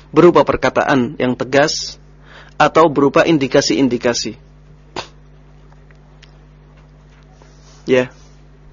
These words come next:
sebuah kata-kata yang disebutkan secara mutlak tanpa batasan, maka harus dimaknai secara mutlak, dimaknai dengan apa adanya,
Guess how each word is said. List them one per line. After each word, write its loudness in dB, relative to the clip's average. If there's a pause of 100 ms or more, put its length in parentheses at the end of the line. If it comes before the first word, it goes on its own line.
(260)
sebuah 2
kata-kata -2 (1200)
yang 4
disebutkan 0
secara 0
mutlak -2
tanpa 0
batasan, -6 (880)
maka 2
harus 2
dimaknai 2 (240)
secara 0 (1080)
mutlak, -2 (320)
dimaknai 0
dengan -2
apa -2
adanya, -2